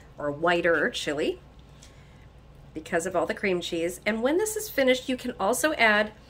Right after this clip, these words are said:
or, or when it's almost finished, um, you can add some cream,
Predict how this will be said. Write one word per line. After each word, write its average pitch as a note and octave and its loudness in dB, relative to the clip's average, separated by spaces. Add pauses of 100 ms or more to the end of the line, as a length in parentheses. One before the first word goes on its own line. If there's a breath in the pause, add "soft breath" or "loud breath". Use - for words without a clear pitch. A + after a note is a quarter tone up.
(320 loud breath)
or, G3+ 0
or G3 2
when A3+ 0
it's A3 -4
almost A#3 2
finished, F#3 -2
um, E3+ 2
you A3 -2
can A3 -4
add G3+ 2
some A#3 -6
cream, G4+ 0